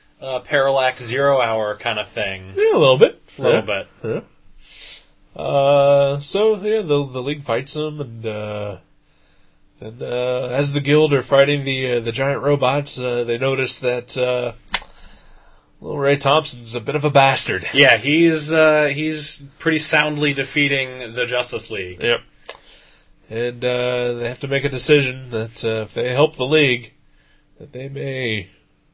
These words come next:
Speaker 2: wind up dying again. Destroy themselves.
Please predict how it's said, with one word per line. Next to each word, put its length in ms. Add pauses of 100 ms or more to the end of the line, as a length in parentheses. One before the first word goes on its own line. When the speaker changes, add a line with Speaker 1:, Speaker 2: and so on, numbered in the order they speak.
(320)
Speaker 2:
wind 260
up 160
dying 320
again. 460 (1080)
Destroy 400
themselves. 840